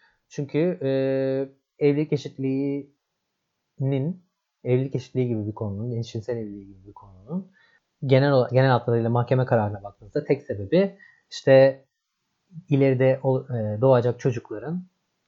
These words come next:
e, eşcinsel ailelerde zorluk yaşamaması üzerinden gidiyor. Bu, bu kadar dev bir karar almaya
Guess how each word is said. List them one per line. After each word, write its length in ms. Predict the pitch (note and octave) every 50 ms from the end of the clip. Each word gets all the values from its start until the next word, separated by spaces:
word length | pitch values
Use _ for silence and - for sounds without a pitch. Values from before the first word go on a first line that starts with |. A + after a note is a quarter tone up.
| -
e, 60 | A#2+ A#2 _ _ _ _ _
eşcinsel 560 | - C3 B2+ - C3 A#2+ - C3+ B2+ B2 B2 -
ailelerde 760 | C3 B2 A#2 A2+ G#2 G#2 G#2 G#2 G2+ G2+ G2+ G2+ - A#2 C3
zorluk 420 | - C3 C#3 B2 A2 A#2 - - -
yaşamaması 600 | B2+ - - B2 A2+ G2+ F#2+ G2 F#2+ _ _ G#2
üzerinden 480 | F#2+ G2 G2+ G2 F#2+ F#2+ F#2+ F#2 F#2+ F#2+
gidiyor. 320 | F#2 B2+ C3 D3+ E3+ E3+ - C3
Bu, 480 | A2+ A#2+ C3 C#3 D3+ E3 F3+ - _ _ _ _ _ _ _ _ _ _ _ _ _ _ _ D3
bu 60 | B2+
kadar 300 | - D3 C3+ C3 A#2+ A2
dev 140 | C3 C3 B2
bir 60 | B2
karar 200 | - C3 B2+ B2
almaya 600 | A#2+ A#2 G#2+ G#2+ G#2 G#2+ A2 B2+ C#3+ E3 F3